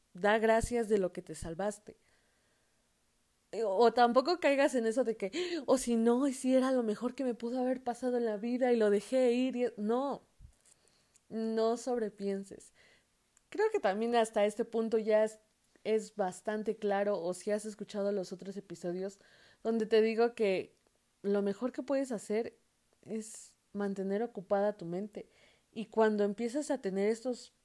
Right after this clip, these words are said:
pensamientos o comiences a sobrepensar,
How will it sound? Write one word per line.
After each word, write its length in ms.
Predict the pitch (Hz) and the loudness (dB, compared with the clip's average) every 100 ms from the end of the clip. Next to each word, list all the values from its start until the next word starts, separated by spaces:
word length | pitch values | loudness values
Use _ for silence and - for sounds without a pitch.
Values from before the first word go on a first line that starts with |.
| _ _ _ _ _ _ _ _ _ | _ _ _ _ _ _ _ _ _
pensamientos 840 | 226 226 214 202 208 208 233 240 | 0 0 -2 -2 -2 -2 -4 -4
o 180 | 208 180 | -6 -4
comiences 540 | 185 202 208 214 254 | -4 -2 -2 -4 -6
a 100 | 254 | -6
sobrepensar, 760 | 240 196 180 170 160 170 220 269 | -4 -6 -4 -6 -8 -4 -4 -4